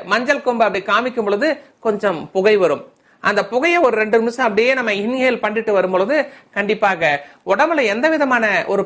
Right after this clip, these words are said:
பேய் பிடி இருந்தாலும் சரி, எந்த விதமான பிசாசுக்கள் இருந்தாலும் சரி, அது வெளியே ஓடிவிடும் அப்படின்னு சொல்லிட்டு சில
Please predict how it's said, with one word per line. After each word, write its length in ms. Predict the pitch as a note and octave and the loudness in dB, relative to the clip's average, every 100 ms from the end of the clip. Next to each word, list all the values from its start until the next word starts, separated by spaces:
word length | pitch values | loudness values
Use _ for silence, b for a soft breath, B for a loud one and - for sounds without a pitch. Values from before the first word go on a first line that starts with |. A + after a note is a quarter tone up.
| G3 | 0
பேய் 240 | A#3 B3+ | 0 0
பிடி 140 | B3+ G#3+ | -2 0
இருந்தாலும் 400 | G3+ G3 F3+ D#3+ | 0 0 -2 -4
சரி, 160 | E3 A3+ - | -6 -6 -4
எந்த 240 | F3 G3+ C4 | -2 0 2
விதமான 300 | B3+ A#3 G3 F3 | 2 0 -2 -4
பிசாசுக்கள் 540 | - B3+ B3+ - G#3+ | 0 0 0 -4 -2
இருந்தாலும் 320 | G3 F3+ D#3 | 0 -2 -2
சரி, 140 | E3+ G#3 A3+ B B | -4 -4 -6 B B
அது 180 | E3+ E3+ | -4 -2
வெளியே 300 | E3+ G#3 G#3+ F3 | 0 0 0 2
ஓடிவிடும் 440 | F#3 F3+ E3+ E3+ - | 2 0 0 -4 -6
அப்படின்னு 300 | D3+ D#3 D#3+ | -8 -8 -8
சொல்லிட்டு 260 | D#3 B3+ | -6 -6
சில 180 | B3 | -4